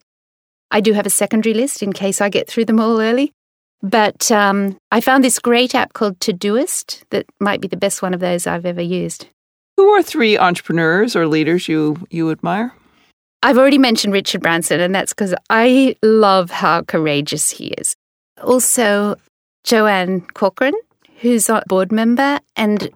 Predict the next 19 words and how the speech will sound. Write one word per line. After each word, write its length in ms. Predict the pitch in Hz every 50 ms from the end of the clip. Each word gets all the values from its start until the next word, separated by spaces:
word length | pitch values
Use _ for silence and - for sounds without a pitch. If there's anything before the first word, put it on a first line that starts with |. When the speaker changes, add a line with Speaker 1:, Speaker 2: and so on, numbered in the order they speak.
| _ - 214
Speaker 1:
what 140 | - 226 214
I 40 | 202
really 300 | 202 196 226 226 233 247
like 220 | 226 214 202 -
about 200 | 196 190 175 -
Joanne 300 | - - 196 180 180 180
is 240 | 185 180 185 - - -
that 380 | 196 180 170 - - - - - _ _ _ - - - _ _ _ _
she's 360 | - - - 311 330 330 -
ruthlessly 720 | 254 254 262 277 - - 294 302 277 - - 240 233 214 190
objective. 720 | 175 180 - - - - - _ - - - - _ _ _ _ _ _ _ _ _ _ _ _ _ _ _ _
Speaker 2:
What's 140 | - 370 349
the 60 | -
best 260 | 349 214 214 202 - -
advice 340 | 165 165 175 165 175 -
you 60 | - 180
ever 160 | 151 160 170
received? 460 | 170 165 - - 180 196 226 - - - _ _ _ _ _ _ _ _ _ _ _
Speaker 1:
Somebody, 760 | - - - - 339 381 440 453 427 359 311 277 262 254 240